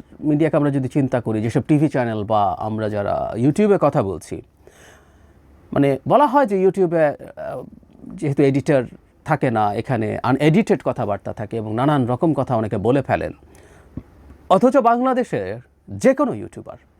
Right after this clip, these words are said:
যেভাবেই কথা বলুন, কোনো বিশ্লেষণ, কোনো ইনফরমেশন, ভারতের মেইনস্ট্রিম টিভি চ্যানেলের চাইতেও হাজার গুণ বেশি ক্রেডিবল কথা বলেন, হাজার গুণ বেশি। মানে, বাংলাদেশের সাথে সংকটের সময় এবং পাকিস্তানের সাথে সংকটের সময়,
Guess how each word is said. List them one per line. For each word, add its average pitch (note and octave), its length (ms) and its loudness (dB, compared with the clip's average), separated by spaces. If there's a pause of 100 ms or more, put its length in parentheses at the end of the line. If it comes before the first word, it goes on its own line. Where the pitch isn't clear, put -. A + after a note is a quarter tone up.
(120)
যেভাবেই B2 500 0
কথা F#2+ 220 -4
বলুন, G2 320 -6
কোনো G#2+ 120 -4
বিশ্লেষণ, G2 580 -2
কোনো G2+ 220 -4
ইনফরমেশন, G2+ 600 -2 (760)
ভারতের B3+ 380 2
মেইনস্ট্রিম A#3+ 840 2
টিভি D#3 280 2
চ্যানেলের A2 440 -4 (100)
চাইতেও - 420 -14 (220)
হাজার D3+ 420 0
গুণ A2 200 -8
বেশি G2+ 240 -12
ক্রেডিবল G2 420 -14
কথা - 200 -16
বলেন, - 260 -18 (720)
হাজার F3+ 380 2
গুণ G#2 220 -10
বেশি। - 280 -20 (600)
মানে, C3+ 120 2
বাংলাদেশের F#3+ 540 2
সাথে G3 200 -4
সংকটের F#3+ 480 0
সময় G2 560 -4
এবং D3 240 2
পাকিস্তানের G#3+ 460 2
সাথে C#3 220 -4
সংকটের G#2+ 440 -6
সময়, G2+ 400 -8